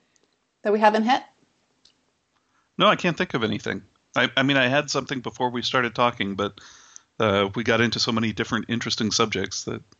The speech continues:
Speaker 2: uh, that I forgot what else it was.
Speaker 1: Okay. Well, wh-, when you remember, let me know, and then we'll have you on again.
Speaker 2: Okay, that sounds good.
Speaker 1: <laughs> Okay, so for the, the closing part, we are gonna stick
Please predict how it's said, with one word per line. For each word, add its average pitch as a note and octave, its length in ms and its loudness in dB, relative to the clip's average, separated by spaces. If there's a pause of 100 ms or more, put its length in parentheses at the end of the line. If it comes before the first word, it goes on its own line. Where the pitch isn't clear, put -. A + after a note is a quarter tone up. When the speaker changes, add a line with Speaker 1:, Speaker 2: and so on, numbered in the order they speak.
(160)
Speaker 2:
uh, G#2 260 -4 (600)
that A2 100 0
I G#2 40 6
forgot A#2 380 0 (180)
what A#2 120 0
else A#2+ 160 0
it C#3 80 -2
was. G3+ 240 -2 (200)
Speaker 1:
Okay. A#3 220 4
Well, G3+ 100 8
wh-, A3 240 6
when A3 180 2
you A3 100 0
remember, G#3+ 440 8
let F#3 140 6
me F#3+ 120 2
know, G3+ 220 4
and E3+ 160 0
then F3 160 0
we'll E3+ 120 0
have F3+ 200 -2
you F3+ 100 2
on E3+ 180 2
again. E3+ 260 -4 (680)
Speaker 2:
Okay, A#2+ 460 2
that - 160 0
sounds A#2+ 260 -4
good. G#2 200 -8 (180)
Speaker 1:
<laughs> D#4 320 4 (800)
Okay, G#3+ 220 6
so B3 160 6
for C4 140 12
the, G#3+ 420 6
the G3+ 120 4
closing D4+ 580 10
part, D#3+ 380 8
we G3 160 8
are G3+ 200 10
gonna B3+ 220 2
stick - 640 0